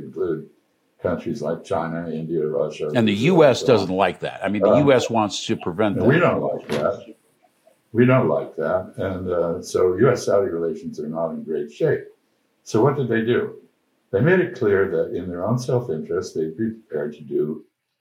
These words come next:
Speaker 1: transactional things with Israel. They invited the Minister of Tourism from Israel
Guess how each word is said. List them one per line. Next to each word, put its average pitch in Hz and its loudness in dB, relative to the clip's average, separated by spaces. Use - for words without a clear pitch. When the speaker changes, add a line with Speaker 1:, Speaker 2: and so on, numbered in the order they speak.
Speaker 1:
transactional 123 2
things 69 -10
with 80 -6
Israel. - -6
They 80 0
invited 101 4
the 92 -4
Minister 92 -4
of - -8
Tourism 101 2
from 69 -12
Israel - -10